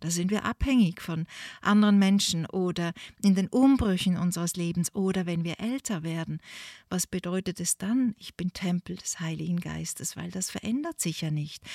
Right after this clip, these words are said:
Aber mein Körper wird schwach, er wird auch einmal sterben.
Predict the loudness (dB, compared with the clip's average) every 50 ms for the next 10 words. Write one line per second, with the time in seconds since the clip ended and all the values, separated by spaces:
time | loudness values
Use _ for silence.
0 | -14 -14 -14 -8 -4 -2 -2 0 0 0 0 0 -2 -2 -4 -4 -2 -2 -4 -2
1 | -2 -4 -4 -4 -4 -4 -2 -2 -2 -4 -4 -4 -4 -2 -2 -2 -4 -6 -8 -10
2 | -8 -8 -6 -4 -4 -4 -4 -4 -4 -4 -4 -4 -4 -4 -2 0 0 0 0